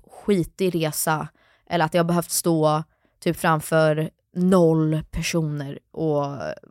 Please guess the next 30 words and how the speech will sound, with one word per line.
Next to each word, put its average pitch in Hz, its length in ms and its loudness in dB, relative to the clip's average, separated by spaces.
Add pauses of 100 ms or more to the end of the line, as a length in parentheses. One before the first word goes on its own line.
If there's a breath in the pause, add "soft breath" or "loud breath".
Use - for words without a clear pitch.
åkt 170 360 -2
i 156 380 0
en 156 80 -8
sunkig 156 800 -2 (220 soft breath)
buss 170 540 -2
och 160 180 2
bott 160 440 -8
på, 151 420 -2 (640)
eh, 160 320 -4 (120)
liksom 160 320 -6 (180)
hostels. 151 760 -2 (680 soft breath)
Jag 202 280 2
fattar 180 320 0
det. 160 120 4
Det, 180 340 6
det 170 140 0
är 196 60 4
ju 185 60 2
inte 170 200 2
en 156 80 2
del 151 280 2
av, 151 300 2 (220)
det 170 100 0
är 160 40 2
inte 147 220 -4
min 143 160 -6
sa-, - 340 -8
sanning. 170 680 -6
<laughs> 190 100 -8
Men 170 320 2